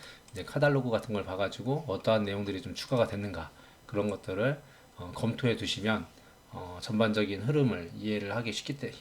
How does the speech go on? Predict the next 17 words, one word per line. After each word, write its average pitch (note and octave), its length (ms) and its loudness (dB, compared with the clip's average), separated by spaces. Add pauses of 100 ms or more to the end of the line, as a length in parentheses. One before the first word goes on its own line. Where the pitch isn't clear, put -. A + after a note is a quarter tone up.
(200)
이해를 A2 340 2
하-, C3+ 220 2
하고 C#3 260 0
있기 - 220 -4
때문에, G2 440 -4 (680)
음, F2+ 240 -8
공부할 G#2 380 0
방향이나 A2 760 0
뭐 E2+ 320 -8
그 G#2+ 180 -6
다음, F#2+ 340 0 (540)
어, F2 160 -12
프로젝트를 A2+ 480 -4
대응할 G#2 440 -2
방향이 G#2 360 -6
생기는 B2+ 360 -2
거겠죠. E2 360 -10